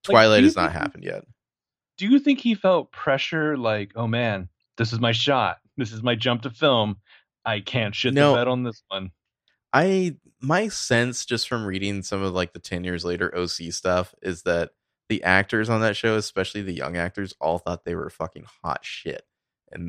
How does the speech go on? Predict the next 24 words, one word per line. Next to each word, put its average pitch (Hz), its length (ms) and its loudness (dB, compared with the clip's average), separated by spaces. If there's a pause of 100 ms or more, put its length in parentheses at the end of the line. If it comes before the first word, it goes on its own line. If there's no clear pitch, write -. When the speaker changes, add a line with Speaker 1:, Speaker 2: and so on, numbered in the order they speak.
Speaker 1:
Okay. 117 40 -8
Speaker 2:
probably 95 280 4
thought 85 280 0
that 82 120 -10
they 85 140 -2
were 78 140 0
all, 69 400 0
like, 67 240 -6
just - 200 -14
going 87 260 0
on 78 140 0
to 73 60 -8
bitter - 240 -6
and 65 120 -10
better, - 280 -6
bigger 87 200 0
and 73 100 -4
better 65 180 -2
things. - 360 -18 (920)
And, 76 220 -8
uh, 57 280 -4 (120)
yeah, 69 540 -2 (120)
Adam 98 260 -4
Brody, 90 640 -2